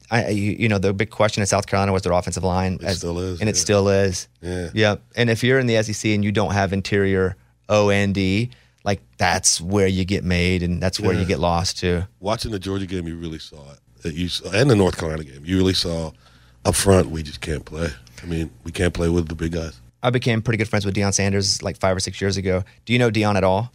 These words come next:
Speaker 2: I met Deion a couple times.
Speaker 1: So how do you feel about Colorado? You've been watching those games?
Speaker 2: I lo-,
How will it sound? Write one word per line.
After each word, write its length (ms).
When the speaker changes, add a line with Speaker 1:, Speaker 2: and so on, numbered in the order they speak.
Speaker 2:
I 80
met 220
Deion 260
a 40
couple 240
times. 360
Speaker 1:
So 500
how 160
do 80
you 60
feel 200
about 180
Colorado? 440
You've 80
been 100
watching 220
those 120
games? 280
Speaker 2:
I 60
lo-, 80